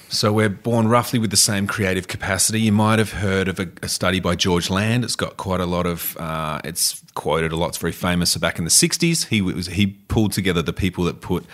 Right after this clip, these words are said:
us on the moon, uh, with, uh, J F K and the, and the, you know, space program. He found the boldest, brightest, most beautiful minds on the planet by devising the first ever divergent thinking test.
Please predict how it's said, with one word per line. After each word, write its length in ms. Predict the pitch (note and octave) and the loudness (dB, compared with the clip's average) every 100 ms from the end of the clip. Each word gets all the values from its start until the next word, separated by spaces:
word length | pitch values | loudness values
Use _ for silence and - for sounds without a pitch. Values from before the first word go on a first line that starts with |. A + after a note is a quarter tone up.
| - - | -20 -6
us 220 | E2+ F2 F#2+ | -2 2 4
on 80 | |
the 60 | G2+ | 6
moon, 280 | F#3 E3+ D#2+ - - - - - - | 6 4 -2 -12 -20 -20 -20 -16 -2
uh, 260 | F#2 F2 E2+ | 0 2 2
with, 320 | F2 D#2+ - | -2 -2 -6
uh, 80 | E2 | -2
J 240 | - E2 | 2 2
F 100 | E2 | 2
K 240 | - G#2+ | 0 2
and 80 | G2+ | 2
the, 240 | F2 E2 - | 2 0 -2
and 200 | E2 D#2+ | -4 -4
the, 160 | D2+ - - - | -6 -14 -20 -12
you 80 | E2+ | -10
know, 80 | D#2 | -6
space 320 | - G2 G2+ | -2 0 0
program. 400 | - G2 G2 F2+ | 0 0 2 0
He 80 | F2+ | 0
found 260 | - F#2 | -4 -6
the 60 | F#2 | -4
boldest, 440 | E2 - A#2 - | -2 0 -2 -4
brightest, 380 | - F#2 - - | -2 0 0 -2
most 180 | F#2 - | -4 0
beautiful 320 | G2 F#2+ F#2+ | 0 2 0
minds 260 | F2+ F2 F2+ | 2 2 2
on 80 | F2+ | 0
the 60 | |
planet 360 | - G2+ C3 - - - | 0 2 2 0 -8 -10
by 120 | - E2+ | -6 -4
devising 440 | F2 F2 F2 F2 | 2 2 2 2
the 80 | F2 | 0
first 320 | F#2+ F2+ - | 0 -2 -2
ever 280 | D#2 E2+ E2+ | -2 0 -2
divergent 680 | G2+ - E2+ E2+ E2 E2 - | -4 -2 0 2 0 -2 -2
thinking 320 | E2+ - D#2+ | -4 -2 -4
test. 420 | - - - | -4 -6 -6